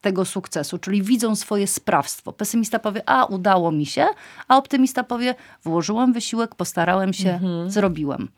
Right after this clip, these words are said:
Speaker 1: I to
Speaker 2: Mhm.
Speaker 1: naprawdę ma znaczenie.
Speaker 2: No dobrze, a czy śmiech jako po prostu pewien rodzaj ekspresji
Speaker 1: Tak.
Speaker 2: wpływa na to, jak się czujemy? Bo przyjmijmy, zupełnie taka sytuacja,
Speaker 1: Tak.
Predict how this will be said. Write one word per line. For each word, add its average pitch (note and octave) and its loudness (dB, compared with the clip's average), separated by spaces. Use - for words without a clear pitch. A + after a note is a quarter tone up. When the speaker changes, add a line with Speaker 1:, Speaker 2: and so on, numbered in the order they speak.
Speaker 1:
I - -10
to F#3 0
Speaker 2:
Mhm. G3+ 4
Speaker 1:
naprawdę E3 4
ma D#3 0
znaczenie. - -8
Speaker 2:
No C#4+ 2
dobrze, E3 0
a G3+ -6
czy F#3 -4
śmiech - -2
jako A#3+ 0
po C4 2
prostu D4 0
pewien A#3 2
rodzaj G#3+ 2
ekspresji D#3 -2
Speaker 1:
Tak. - -4
Speaker 2:
wpływa A3 6
na F#3+ 2
to, F#3+ -2
jak F#3 2
się F#3+ -2
czujemy? F#3+ 2
Bo D#4+ 4
przyjmijmy, B3 6
zupełnie B3+ 6
taka G#3 0
sytuacja, G3 4
Speaker 1:
Tak. F3+ 4